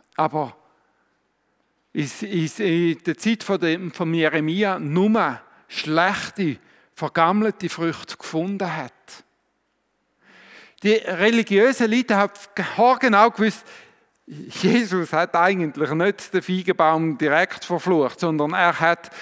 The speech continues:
eine ganz klare Warnung gesendet an sein eigenes Volk und gesagt, Gott sucht Früchte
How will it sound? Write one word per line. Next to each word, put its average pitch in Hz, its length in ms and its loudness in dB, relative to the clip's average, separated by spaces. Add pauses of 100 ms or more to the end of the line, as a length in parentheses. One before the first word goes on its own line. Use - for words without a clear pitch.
(140)
eine 156 200 2
ganz 196 360 0 (100)
klare 175 500 4
Warnung 202 500 6
gesendet 151 1000 -2 (520)
an 151 100 0
sein 170 340 0
eigenes 156 320 2
Volk 165 440 0 (2000)
und 147 100 -8
gesagt, - 600 -2 (920)
Gott - 500 -4 (140)
sucht - 760 -6
Früchte - 720 -8